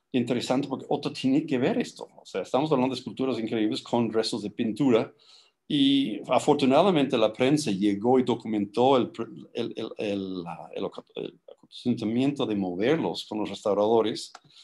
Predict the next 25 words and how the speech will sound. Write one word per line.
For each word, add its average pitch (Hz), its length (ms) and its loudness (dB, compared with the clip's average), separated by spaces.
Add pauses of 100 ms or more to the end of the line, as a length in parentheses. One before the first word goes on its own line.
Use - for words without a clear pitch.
(600)
Y 180 280 2
creo 170 340 4
que 147 100 0
aquí, - 540 -4 (100)
en 131 140 6
un 165 60 8
momento 180 320 4
bastante 156 520 0
tenso, 165 560 2
cuando 107 200 -2
se - 120 -8
estaban 135 280 4
levantando, 123 640 2
creo 160 220 -8
que - 180 -10
captamos 117 720 -2 (420)
así - 360 -2
Otto 143 400 0
en 127 120 0
un 135 80 2
momento 139 520 -2
de 117 560 0
invocar 127 720 2
a 127 100 0
las - 580 -4